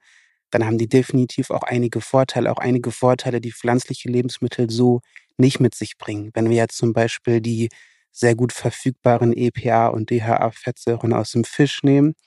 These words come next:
also zum Beispiel Makrele, Lachs, Hering, Walnüsse, Leinsamen und so weiter, sind auch super Lebensmittel, sind einer meiner Lieblingslebensmittel.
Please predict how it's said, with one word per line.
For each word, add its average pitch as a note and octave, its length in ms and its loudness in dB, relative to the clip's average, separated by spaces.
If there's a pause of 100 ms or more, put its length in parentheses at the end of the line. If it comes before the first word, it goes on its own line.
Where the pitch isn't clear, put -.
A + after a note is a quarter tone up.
(180)
also G#2 160 -2
zum A2 160 -4
Beispiel G#2+ 240 -4
Makrele, A#2 560 -2
Lachs, A2+ 380 -2
Hering, C3 460 0 (560)
Walnüsse, A#2+ 420 4
Leinsamen C3+ 480 4
und C#3 80 2
so C#3 100 0
weiter, C3+ 260 0
sind A#2 160 -4
auch A#2+ 240 0
super - 400 -4
Lebensmittel, C#3 580 2
sind - 160 -6
einer B2 140 2
meiner A#2 180 4
Lieblingslebensmittel. B2 1040 0